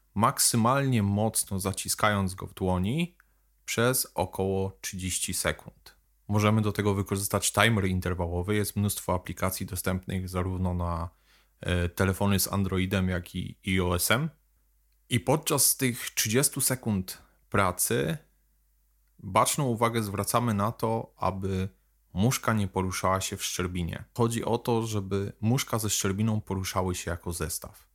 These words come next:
To jest podstawa. Drugą rzeczą, na którą zwracamy uwagę, to to, aby w miarę jak będzie postępowało zmęczenie w kolejnych powtórzeniach tego ćwiczenia,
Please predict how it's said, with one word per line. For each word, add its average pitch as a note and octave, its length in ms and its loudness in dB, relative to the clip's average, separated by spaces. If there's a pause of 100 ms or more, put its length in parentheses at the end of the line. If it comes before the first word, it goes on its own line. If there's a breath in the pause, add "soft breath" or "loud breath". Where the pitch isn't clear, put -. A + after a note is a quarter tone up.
To A2 140 -2
jest G#2+ 300 -4
podstawa. - 560 -2 (540 loud breath)
Drugą G2+ 380 4
rzeczą, A2 440 0
na B2 120 -4
którą G#2+ 260 -2
zwracamy G#2 440 -2
uwagę, G2+ 540 -2 (100)
to - 100 -10 (120)
to, C#3+ 400 2
aby G2+ 280 0
w G2 100 0
miarę A#2+ 360 2
jak G2 120 -2
będzie G2+ 240 0
postępowało G2 880 -2
zmęczenie G#2 760 -2
w - 140 -16
kolejnych G#2 500 -2
powtórzeniach G#2 640 -4
tego F#2 240 -6
ćwiczenia, F2 720 -6